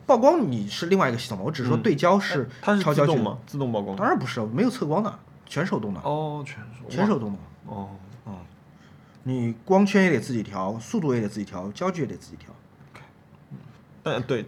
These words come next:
Speaker 2: 但不得不说是一个非常漂亮的项链。
Speaker 1: 嗯，这个，这个相机我想要了很久很久，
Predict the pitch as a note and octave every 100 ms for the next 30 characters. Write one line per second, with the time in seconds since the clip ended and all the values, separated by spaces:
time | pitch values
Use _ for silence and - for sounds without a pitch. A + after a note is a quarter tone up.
0 | - F#3+ D#3+ D3 G3 F3 D#3 D#3+ D#3 C3+
1 | C3 E3+ A#2+ A#2+ D3+ A#2 G#2+ A#2+ G#2 G2+
2 | B2 A2+ A2+ - G3+ D#3+ D#3 G#3+ D#3+ -
3 | D3 D3+ D#3+ D#3 G#2 B2 A#2 G#2 C3 F#2+
4 | E2+